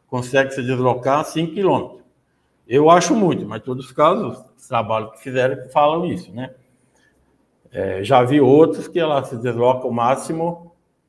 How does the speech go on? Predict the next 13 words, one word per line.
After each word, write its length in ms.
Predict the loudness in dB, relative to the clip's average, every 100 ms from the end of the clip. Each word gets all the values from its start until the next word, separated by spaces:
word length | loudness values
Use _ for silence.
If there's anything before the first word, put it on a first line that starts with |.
| _
um 180 | 0 0
quilômetro. 640 | 0 -2 -2 -2 -12 -20 _ _ _ _ _ _ _ _ -4
Mas 260 | 2 4
ela 220 | 6 6 6
plana. 480 | 6 4 4 -2
Se 240 | -12 -4 -2
ela 160 | 0
planar, 500 | 0 0 0 0 0
ela 140 | 0 -4
consegue 400 | -6 -6 -6 -4
ir 40 |
muito 240 | -6 -6 -6
longe. 480 | -6 -6 -12 -20